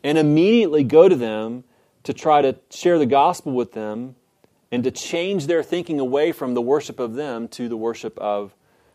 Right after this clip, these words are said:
the one true God who made the land and the sea and everything in it. Now, this is an example of the kind of humility that you often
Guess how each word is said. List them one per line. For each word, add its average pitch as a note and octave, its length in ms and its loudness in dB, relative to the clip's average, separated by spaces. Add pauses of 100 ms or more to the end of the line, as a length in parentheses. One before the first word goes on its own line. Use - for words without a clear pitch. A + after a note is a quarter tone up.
the B2 100 -4
one A#2+ 220 -2
true A2+ 200 -8
God G#2+ 380 -2
who G#2+ 160 -8
made G#2+ 400 -8 (480)
the G#2+ 100 -6
land A2+ 320 -4
and G#2 100 -6
the G2+ 40 -8
sea A#2 280 -8
and G#2+ 80 -6
everything G2+ 360 -8
in G#2+ 140 -12
it. F2+ 140 -18 (840)
Now, A#2+ 80 -4
this F#3+ 160 4
is A#3+ 140 -2
an A3+ 80 2
example E3 500 -2
of B2+ 100 0
the B2+ 60 -8
kind D#3 260 -8
of - 60 -8
humility C3+ 480 -4
that A#2 120 -8
you B2+ 160 -6
often E3+ 600 -4